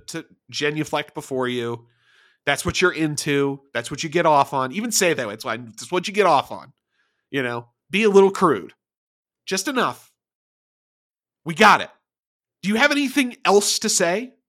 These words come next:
Do you have anything of substance to add?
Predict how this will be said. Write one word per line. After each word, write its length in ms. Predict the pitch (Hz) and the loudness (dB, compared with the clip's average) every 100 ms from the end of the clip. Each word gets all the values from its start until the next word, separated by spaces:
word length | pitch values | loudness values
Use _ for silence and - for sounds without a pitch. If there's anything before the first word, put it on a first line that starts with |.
| _ _ _ _ _ _ _ _ _ _ _ - | _ _ _ _ _ _ _ _ _ _ _ 0
Do 80 | 220 | 4
you 60 | |
have 80 | 262 | 4
anything 200 | 294 285 | 2 2
of 80 | 220 | 0
substance 600 | - 165 180 - 220 220 | 0 -2 -2 -4 -4 -6
to 220 | - - | -4 0
add? 420 | 151 160 220 254 | 4 4 2 -4